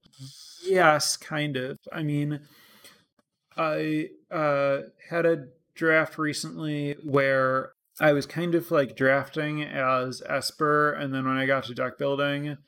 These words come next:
or I was actually drafting it as four color, but, like, four color non-green with a bunch of, like, prisms.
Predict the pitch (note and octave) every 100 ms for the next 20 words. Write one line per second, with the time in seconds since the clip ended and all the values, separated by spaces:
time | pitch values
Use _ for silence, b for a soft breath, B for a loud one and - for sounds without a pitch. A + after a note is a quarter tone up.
0 | b b b F3 F#3+ G#3 G3+ - G#3+ -
1 | B3+ G3 D#3 D#3 C#3+ B2 - D3 C3 -
2 | B2+ C#3 C3 C3+ - D#3 C3 B2 - b
3 | b - D#3+ D3 D3+ C#3+ C3+ C3+ B2 B2
4 | B2 A#2+ B2 b b _ C#3+ C3+ C3+ C3
5 | - C3+ C#3+ C3 - C#3 A#2+ B2 B2 B2+
6 | -